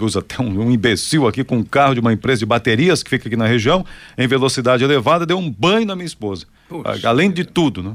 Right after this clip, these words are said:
Speaker 1: Além de tudo, tem mais essa, além do buraco e da cratera e da lagoa que virou,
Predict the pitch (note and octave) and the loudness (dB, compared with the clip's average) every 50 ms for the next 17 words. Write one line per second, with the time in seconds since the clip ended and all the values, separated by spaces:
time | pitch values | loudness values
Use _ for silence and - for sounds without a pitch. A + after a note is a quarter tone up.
0 | - - - G#2+ G#2 A#2+ C3 A#2+ A2+ - - B2 C#3 C3 - C3 A#2+ B2+ C3+ C3+ | -12 -10 -8 -6 -6 -4 -2 -4 -4 -2 -2 -4 -4 -2 -2 0 2 2 2 2
1 | C3+ G#2+ G#2 A2 A2+ A#2 A2 - - A#2 - - - - - - - G#2+ G#2+ A#2+ | 2 0 2 2 2 2 0 -2 -6 -10 -12 -16 -20 -16 -6 -2 0 0 2 2
2 | A#2 A2 F2+ G2+ A2 G#2 G2+ A2 A2+ A#2+ C3 C3 C3 - B2+ A2+ A2 G#2+ G#2+ - | 2 0 0 0 2 2 2 4 4 4 2 0 -2 -4 -6 -4 -4 -4 -2 -2
3 | G#2 G2 F#2+ - _ - A#2 A2+ A#2 A#2+ A#2+ A2+ A2+ G#2 G#2+ G2+ G#2 G2+ F#2 F#2 | -2 -2 -4 -4 _ -2 0 2 2 2 2 0 -2 -2 -2 0 0 -2 -2 0
4 | G2 G2 F#2+ F2+ B2 B2 A#2+ C#3+ C#3 B2 B2 C#3 D3 | -2 -2 -2 -2 -2 -2 0 0 2 2 2 0 0